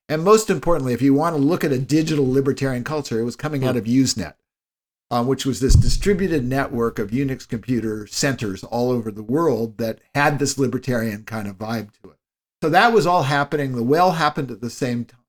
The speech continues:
Speaker 1: you know, eighty-five, which was, you know, there'd been a half a
Speaker 2: Mm-hmm.
Speaker 1: decade of computer networking already going on. But Stewart, um, you know, he had, he, he, uh, he had, uh, he had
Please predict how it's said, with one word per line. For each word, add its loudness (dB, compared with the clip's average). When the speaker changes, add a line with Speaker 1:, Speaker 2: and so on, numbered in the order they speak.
Speaker 1:
you 0
know, -6
eighty-five, 2
which -10
was, -10
you -10
know, -16
there'd -6
been -10
a -4
half -4
a -2
Speaker 2:
Mm-hmm. -6
Speaker 1:
decade 0
of -18
computer -6
networking -10
already -8
going -12
on. -8
But 4
Stewart, -2
um, -4
you -8
know, -2
he 0
had, 0
he, -4
he, -6
uh, -6
he -4
had, -4
uh, -10
he 0
had -4